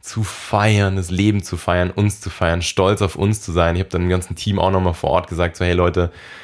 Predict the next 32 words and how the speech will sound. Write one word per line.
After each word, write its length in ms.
ich 120
muss 220
euch 160
jetzt 160
einfach 160
nochmal 160
sagen, 300
von 120
ganzem 280
Herzen, 300
ich 120
bin 160
so 260
unendlich 540
stolz 320
auf, 300
auf 260
uns, 320
auf 180
euch, 320
was, 300
was 200
wir 80
hier 280
kreieren, 520
was 140
wir 80
möglich 420
machen 200
für 80
unsere 240
Leute, 400